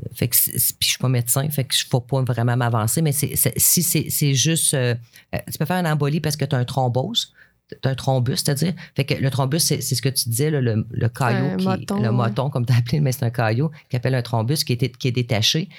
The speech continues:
Speaker 1: et qui, là, passe d'un plus grand vaisseau à un plus petit, puis ça
Speaker 2: Ça
Speaker 1: bouche.
Speaker 2: bloque.
Speaker 1: Bon, ça s'appelle un, un embolie. Si ça a le lieu dans un bras, c'est pas trop grave.
Speaker 2: Ouais.
Speaker 1: C'est douloureux, mais moins grave.
Speaker 2: Ouais.
Speaker 1: Euh,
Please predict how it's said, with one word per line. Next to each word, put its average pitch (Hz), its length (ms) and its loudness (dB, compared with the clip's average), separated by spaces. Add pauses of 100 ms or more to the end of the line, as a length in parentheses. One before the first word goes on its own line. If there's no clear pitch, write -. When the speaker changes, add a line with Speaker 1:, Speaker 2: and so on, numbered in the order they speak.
(180)
Speaker 1:
et 165 80 0
qui, - 120 -2
là, 165 140 2
passe 156 380 -2
d'un 127 100 0
plus 120 160 -4
grand 123 160 2
vaisseau 123 280 2
à 135 40 0
un - 20 0
plus 127 140 0
petit, 160 300 2
puis 151 260 -2
ça - 160 2
Speaker 2:
Ça 185 80 2
Speaker 1:
bouche. 170 420 0
Speaker 2:
bloque. - 40 -12
Speaker 1:
Bon, - 200 -6
ça - 120 -8
s'appelle 120 400 0 (120)
un, 107 360 0
un 107 200 4
embolie. 104 300 -2 (260)
Si - 200 0
ça 156 140 0
a 135 40 2
le 123 140 2
lieu 127 120 0
dans 127 220 0
un 107 80 0
bras, 127 300 0
c'est - 240 -4 (100)
pas 123 140 0
trop 107 240 -2
grave. - 380 -4 (180)
Speaker 2:
Ouais. 190 180 0
Speaker 1:
C'est 123 60 2
douloureux, 127 380 0
mais 127 120 2
moins 113 240 2
grave. - 380 -4 (440)
Speaker 2:
Ouais. 190 240 -2
Speaker 1:
Euh, 123 120 2